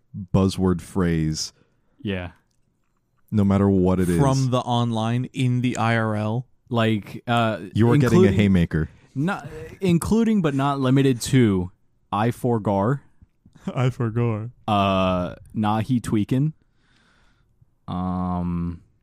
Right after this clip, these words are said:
Speaker 1: Based.
Speaker 2: Based.
Speaker 3: Cringe, to,
Speaker 2: Uh,
Speaker 3: to go
Speaker 2: cri-, I
Speaker 3: with,
Speaker 2: can
Speaker 3: to
Speaker 2: let, I
Speaker 1: Cringe
Speaker 2: can
Speaker 1: is a
Speaker 2: let,
Speaker 1: real word.
Speaker 2: I can let cringe slide.
Speaker 3: Um, th-, if, if they went, "You're cringe," dude.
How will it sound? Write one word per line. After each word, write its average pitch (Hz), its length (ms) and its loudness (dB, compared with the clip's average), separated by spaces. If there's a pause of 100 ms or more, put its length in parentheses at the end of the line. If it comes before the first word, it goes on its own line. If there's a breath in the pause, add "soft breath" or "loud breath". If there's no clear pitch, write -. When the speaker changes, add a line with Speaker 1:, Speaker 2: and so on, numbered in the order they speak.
(140)
Speaker 1:
Based. - 500 0 (300)
Speaker 2:
Based. 98 640 -4 (520)
Speaker 3:
Cringe, 110 760 -4 (440)
to, 175 200 0
Speaker 2:
Uh, 175 360 -2
Speaker 3:
to 160 60 2
go 165 120 2
Speaker 2:
cri-, 208 80 4
I 180 100 4
Speaker 3:
with, 151 80 -2
Speaker 2:
can 180 120 2
Speaker 3:
to 180 60 2
Speaker 2:
let, 175 200 0
I 139 80 2
Speaker 1:
Cringe 165 180 4
Speaker 2:
can - 80 6
Speaker 1:
is 160 60 4
a 156 60 4
Speaker 2:
let, 120 80 2
Speaker 1:
real 135 220 4
word. 113 240 4
Speaker 2:
I 127 80 4
can 165 200 2
let 160 260 0
cringe 123 520 -2
slide. 92 480 -4
Speaker 3:
Um, 123 500 -4 (100)
th-, 160 140 -2
if, 170 240 0
if 143 200 0
they 170 140 0
went, 151 300 -2
"You're 143 220 -2
cringe," 127 580 -4 (380)
dude. 123 240 2